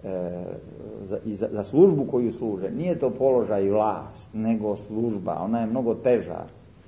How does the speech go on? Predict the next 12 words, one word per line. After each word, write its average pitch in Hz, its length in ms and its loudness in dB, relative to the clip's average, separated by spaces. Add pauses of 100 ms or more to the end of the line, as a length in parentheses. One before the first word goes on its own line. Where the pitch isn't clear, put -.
(280)
Ali 151 240 8 (400)
ko 190 140 12
recimo 170 360 10
srcu - 380 2 (600)
u 120 100 6
organizmu, 98 680 2
ko, 151 140 8
o, 131 680 8
ključnim 110 720 8 (340)
centrima 107 640 4 (840)
u 120 80 8
organizmu, 101 640 2